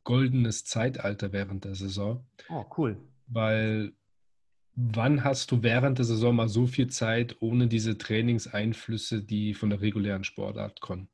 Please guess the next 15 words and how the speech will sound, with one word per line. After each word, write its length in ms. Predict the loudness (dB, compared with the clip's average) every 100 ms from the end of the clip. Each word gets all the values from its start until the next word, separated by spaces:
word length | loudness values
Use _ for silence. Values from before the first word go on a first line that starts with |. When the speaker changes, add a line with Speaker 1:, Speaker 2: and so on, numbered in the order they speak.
| _ _ _ -20 -10
Speaker 2:
Ja. 240 | -8 -8 -10 _ _ -10
Speaker 1:
Ähm, 500 | -6 -4 -4 -6 -8 -4
eigentlich 340 | -2 -2 -2
gar 200 | -2 -4
nicht. 280 | -6 -12 -20 _ _ _ _
Also 240 | -8 -4 0
wann 200 | 2 2
kann, 320 | -2 -6 -10 -6
in 120 | 0
der 140 | 2 2
Offseason 440 | 2 2 2 2
schaffst 320 | 0 0 0
du 40 | -2
es 140 | 2
wirklich, 640 | 2 2 2 2 0 -8